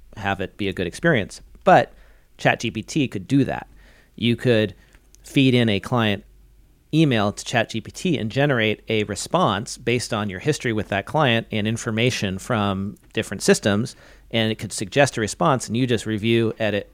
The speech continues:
and send. That could save eighty to ninety percent of the time we spend on emails with clients. And so how do you do that practically? One of the practice management apps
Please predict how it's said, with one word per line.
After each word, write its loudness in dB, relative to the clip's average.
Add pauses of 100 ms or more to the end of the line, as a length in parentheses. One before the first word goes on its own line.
(200)
and -6
send. 0 (420)
That 2
could -4
save 2 (680)
eighty 2
to 0
ninety 0
percent -6
of -4
the -8
time 2
we 0
spend -2 (200)
on -2
emails 2
with -6
clients. 0 (720)
And -2
so 0
how 4
do 4
you 4
do 4
that 4
practically? 0 (580)
One 4
of 8
the 4
practice 2
management 0
apps -4